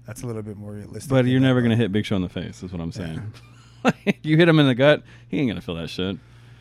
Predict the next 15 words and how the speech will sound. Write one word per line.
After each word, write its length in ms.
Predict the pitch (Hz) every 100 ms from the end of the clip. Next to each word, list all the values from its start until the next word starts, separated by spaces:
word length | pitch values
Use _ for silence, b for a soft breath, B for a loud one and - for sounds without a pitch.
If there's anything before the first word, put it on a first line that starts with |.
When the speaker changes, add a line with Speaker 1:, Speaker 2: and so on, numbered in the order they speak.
| B B B B B B
Speaker 1:
A 60 | 120
boxer, 340 | 165 240 170
Speaker 2:
All, 80 | 233
Speaker 1:
a, 320 | - 185 -
a 80 | 151
Speaker 2:
all 140 | 175
he 120 | 156 190
has 220 | 208 185
to 60 | 160
do 140 | 147
is 140 | 131
Speaker 1:
professional, 20 | 131
Speaker 2:
grab 300 | 117 113 113
Speaker 1:
a, 40 |
Speaker 2:
him. 300 | 98 98